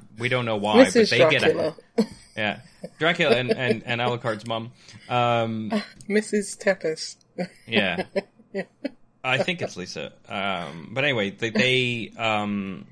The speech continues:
Speaker 1: they all sort of, they,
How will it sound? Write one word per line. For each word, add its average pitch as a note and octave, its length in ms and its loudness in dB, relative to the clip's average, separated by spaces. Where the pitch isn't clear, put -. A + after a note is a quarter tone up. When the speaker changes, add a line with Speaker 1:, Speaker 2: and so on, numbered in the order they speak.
Speaker 1:
they B2+ 180 0
all A2+ 400 0
sort G2+ 280 -6
of, - 340 -14
they, B2+ 240 0